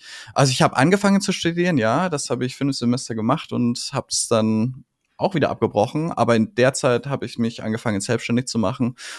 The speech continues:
und auch schon dann davon leben können, ja. Also es war dann so, dass ich, ähm, immer mehr Aufträge irgendwann zustande bekommen habe, immer mehr Partnerschaften, immer mehr, ähm,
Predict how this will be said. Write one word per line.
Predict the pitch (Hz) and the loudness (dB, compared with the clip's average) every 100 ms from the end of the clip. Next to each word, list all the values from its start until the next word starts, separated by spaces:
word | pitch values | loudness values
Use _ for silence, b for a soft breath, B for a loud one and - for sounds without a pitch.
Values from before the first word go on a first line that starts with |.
| B | B
und | 113 104 | -2 2
auch | 104 113 | 2 2
schon | - 107 107 104 107 131 B B B B B B _ - | 2 2 4 4 2 -2 B B B B B B _ 0
dann | 104 101 104 101 101 101 98 98 101 95 - | 4 6 6 6 4 4 4 2 2 0 0
davon | 101 - 104 | -2 0 0
leben | 98 101 | 0 -2
können, | 92 95 87 | -4 -6 -6
ja. | 80 90 123 | -6 -6 -6
Also | - - 92 | -6 -6 -6
es | 92 - - | -4 -4 -2
war | 95 104 | 2 2
dann | 107 | 0
so, | 110 107 | -2 -2
dass | 101 101 | -2 -2
ich, | 101 101 - - | -4 -4 -6 -4
ähm, | 107 104 101 101 98 95 117 - _ _ | 0 0 0 0 0 -2 -4 -10 _ _
immer | - 135 | 0 4
mehr | 131 107 | 4 4
Aufträge | 151 - 170 160 | 2 0 2 4
irgendwann | 120 151 143 139 143 147 | 2 2 2 2 0 -4
zustande | - 147 - 147 135 | -8 -6 0 0 0
bekommen | 131 131 135 135 | 0 0 2 2
habe, | 127 101 | 0 2
immer | 117 | 2
mehr | 110 101 | 2 -2
Partnerschaften, | 156 160 139 - 127 - 120 | -8 -6 -6 -4 -6 -4 -4
immer | 117 113 | -2 -2
mehr, | 107 104 101 104 131 - | 0 0 -2 -4 -8 -10
ähm, | 98 98 98 95 95 | -8 -6 -6 -8 -10